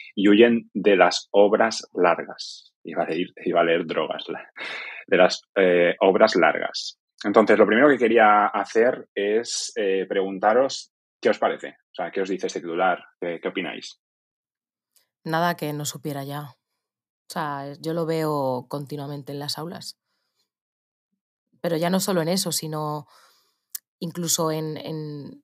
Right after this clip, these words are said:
Speaker 2: en memes que ellos se ponen de moda, ¿no? Y hay ciertos memes que se van poniendo de moda y algunos yo les pregunto que de, que de dónde vienen, que, porque algunos son de, a lo mejor de un videojuego, otros son de... No,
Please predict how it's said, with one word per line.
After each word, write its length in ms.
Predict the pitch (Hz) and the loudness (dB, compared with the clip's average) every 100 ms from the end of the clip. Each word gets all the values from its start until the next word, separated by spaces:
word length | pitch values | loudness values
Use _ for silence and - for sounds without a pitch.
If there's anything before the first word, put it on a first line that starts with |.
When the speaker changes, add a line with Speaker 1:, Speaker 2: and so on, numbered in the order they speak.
| _ | _
Speaker 2:
en 220 | 170 165 | -6 0
memes 440 | 196 208 196 208 - | 0 2 0 -2 -4
que 120 | 175 | -6
ellos 360 | 156 165 156 | -2 -2 -2
se 240 | - - - | -2 -2 -2
ponen 260 | 175 170 | -4 -4
de 60 | 160 | -4
moda, 300 | 175 202 156 | 0 2 2
¿no? 160 | 214 208 | 0 -2
Y 160 | 143 | -2
hay 240 | 143 147 151 | -4 -4 -6
ciertos 420 | 175 165 151 127 | -8 -8 -10 -6
memes 300 | 180 220 214 | -6 -6 -8
que 80 | 160 | -10
se 100 | 160 | -8
van 160 | 156 | -8
poniendo 280 | 160 160 165 | -8 -6 -4
de 80 | 160 | -2
moda 360 | 175 214 247 - - - - - _ _ _ - - | 2 6 4 4 -10 -20 -20 -20 _ _ _ -20 -12
y 280 | 214 196 175 | -6 -2 0
algunos 640 | 160 156 165 175 185 170 | 0 -2 -4 -2 -2 0
yo 120 | 165 | -2
les 140 | 180 - | -2 -4
pregunto 420 | 170 160 170 196 | -6 -6 -8 -6
que 140 | 170 | -4
de, 240 | 139 131 135 | -4 -6 -8
que 100 | 143 | -8
de 80 | |
dónde 240 | 147 170 175 | -6 -4 -4
vienen, 520 | 160 160 190 247 247 _ _ _ - | -4 -4 -4 -6 -10 _ _ _ -16
que, 240 | 139 - - | -14 -14 -18
porque 180 | - | -14
algunos 300 | 151 175 175 | -8 -6 -6
son 160 | - 175 | -6 -4
de, 80 | 175 | -2
a 20 | |
lo 160 | 160 165 | -2 -4
mejor 240 | 156 180 | -4 -4
de 60 | 170 | -4
un 60 | |
videojuego, 600 | 165 - - 302 277 262 262 | -6 -8 0 4 6 8 6
otros 280 | 247 220 | 4 -2
son 220 | - 196 185 | -4 -4 -2
de... 280 | 170 160 - - - _ _ _ _ - - | -2 -2 -8 -20 -20 _ _ _ _ -20 -12
No, 600 | 175 175 170 196 196 | -8 -4 -2 -2 0